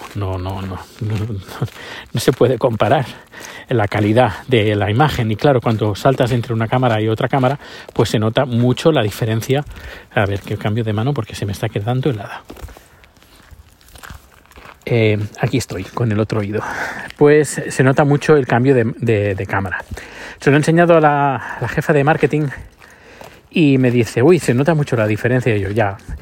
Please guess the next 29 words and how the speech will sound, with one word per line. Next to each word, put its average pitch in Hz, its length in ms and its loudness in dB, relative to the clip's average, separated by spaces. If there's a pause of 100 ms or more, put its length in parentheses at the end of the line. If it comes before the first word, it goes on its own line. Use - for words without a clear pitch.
(500)
Y 139 100 4
me 131 100 4
dice, 123 340 4
"Creo 196 280 4
que 175 180 0
lo 147 100 6
ideal 143 420 4
sería", 139 760 2
yo 107 380 2
le 120 80 0
digo, 101 200 -4
"sería 135 360 0
tener 151 260 2 (120)
otra 202 260 2
cámara 190 520 2
del 131 200 4
mismo 143 240 2
modelo". 131 380 2 (600)
Y 123 240 0
me 120 80 2
dice, 110 240 0
"Sí". 151 280 2 (1300)
Y 131 460 6
bueno, 113 220 4
vamos 123 320 2
a, 107 480 2
dice, 123 220 2
"Bueno, 170 240 0
va, 160 220 -2